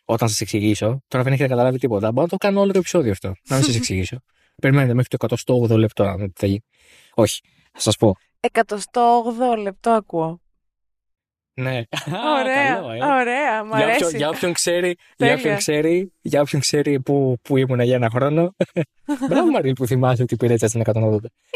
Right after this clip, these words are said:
Speaker 2: Είδες.
Speaker 1: Λοιπόν, όσοι πήγατε στρατό, θα καταλάβατε ότι η Ferrari μίλησε με νατοϊκό αλφάβητο, ή όσοι απλά γουστάρετε, ρε παιδί μου, αλφάβητα.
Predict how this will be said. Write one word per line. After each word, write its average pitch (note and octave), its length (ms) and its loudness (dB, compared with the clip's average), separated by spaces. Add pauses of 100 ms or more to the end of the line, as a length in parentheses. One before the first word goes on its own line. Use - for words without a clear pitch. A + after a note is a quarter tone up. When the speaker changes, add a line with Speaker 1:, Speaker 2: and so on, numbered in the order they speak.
Speaker 2:
Είδες. D#4+ 180 2
Speaker 1:
Λοιπόν, C#3+ 300 2 (1400)
όσοι C#3 280 0
πήγατε C#3 280 0
στρατό, A2+ 580 0 (360)
θα - 140 -2
καταλάβατε A#2+ 720 2 (180)
ότι A2+ 280 -2
η G#2+ 120 -2
Ferrari A#2 320 2
μίλησε C3 340 0
με A#2+ 100 0
νατοϊκό A#2 440 0
αλφάβητο, A#2+ 560 2 (340)
ή C4 160 0
όσοι D4 180 0
απλά C4 240 0
γουστάρετε, G#3 580 0
ρε F#3 80 0
παιδί F3 180 2
μου, E3 300 0 (840)
αλφάβητα. B2 500 0